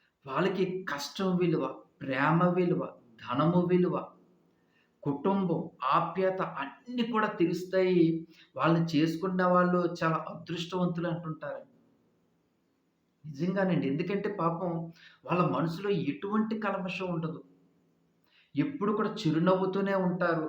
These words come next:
ఎంత కష్టం వచ్చినా, ఎంత బాధ వచ్చినా ఎవరి దగ్గర చేయి చాపి అడిగేటువంటి మనస్తత్వం ఉండదు.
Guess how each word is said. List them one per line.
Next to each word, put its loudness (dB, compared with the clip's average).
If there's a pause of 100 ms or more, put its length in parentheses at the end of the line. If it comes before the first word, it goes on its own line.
(640)
ఎంత -6 (100)
కష్టం -6
వచ్చినా, -2 (100)
ఎంత -6
బాధ 2
వచ్చినా -2
ఎవరి -8
దగ్గర -2 (120)
చేయి 2
చాపి -2
అడిగేటువంటి -4
మనస్తత్వం -6
ఉండదు. -8